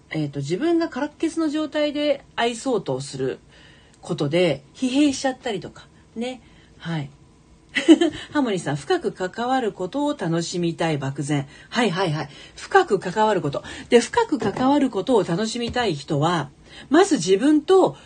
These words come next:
深く関わってみてほしいんですよ。うん。自分と深く関わることができてると、人と深く関わることにも抵抗とか恐れとかが、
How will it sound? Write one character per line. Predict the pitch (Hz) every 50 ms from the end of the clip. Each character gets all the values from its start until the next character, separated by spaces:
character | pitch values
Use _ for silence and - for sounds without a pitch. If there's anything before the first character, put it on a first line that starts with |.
| - -
深 | - - - 370 370
く | - -
関 | - - 175 - 254 247
わ | 262
っ | -
て | - - 180
み | 170
て | 147 147
ほ | 135 143
し | 139 147
い |
ん | 139
で | 131 131
す | - -
よ。 | - - - _ _ - - - _ - _ _ - _ -
う | 165 151
ん。 | 135 139 - - - - - - - - -
自 | - - 262
分 | 269 311 359 359 339
と | 381 370
深 | 339 - - 381 311
く | - - - 196
関 | 190 - 214
わ | 214 214
る | 208 190
こ | 180 170 151
と | - 156
が | 143 170 175 170 151 - - _ - - - - - - _ _ -
で | 233 262
き | 262 -
て | - - 160
る | 135 -
と、 | - - 202 202 160 135 - - - - - -
人 | - - - - 285
と | 277 - 302 277 226
深 | - - - 240
く | 226 -
関 | - 185 160 139 196
わ | 208 214 208
る | 180
こ | 151 170 156
と | - 170
に | 156 156 151
も | 185 233 233 175 139 - - - _ _ _
抵 | - 240 240 247 247 240
抗 | - 240 240 233
と | 226 233 214
か | 185 175
恐 | - 175 165 143 208
れ | 208 214
と | - 180
か | 147 - 120
が、 | - 160 165 147 -